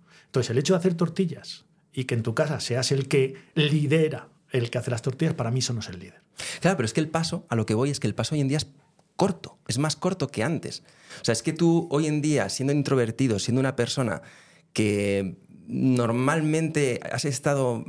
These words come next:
Speaker 2: rezagada en los grupos, que no has levantado la mano, que no te has querido dejar ver, que no has ido con el pecho pa'lante,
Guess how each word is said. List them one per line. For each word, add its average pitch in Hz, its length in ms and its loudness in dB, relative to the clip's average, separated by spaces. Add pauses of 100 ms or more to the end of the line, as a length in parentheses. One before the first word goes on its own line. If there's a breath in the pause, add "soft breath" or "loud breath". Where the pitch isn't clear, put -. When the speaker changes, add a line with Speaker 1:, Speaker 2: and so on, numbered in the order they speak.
Speaker 2:
rezagada 123 600 -2
en 110 80 0
los 110 160 -2
grupos, 156 500 0
que - 100 -6
no 107 100 2
has 117 60 0
levantado 123 380 0
la 107 100 -4
mano, 123 300 -2
que - 120 -8
no 107 120 0
te 127 80 -2
has 120 100 -6
querido 117 300 0
dejar 110 240 -4
ver, 135 360 -2
que 92 120 -4
no 101 400 -2
has 98 200 -4
ido 117 140 2
con 110 120 0
el 104 80 -4
pecho 117 280 -4
pa'lante, 135 500 -2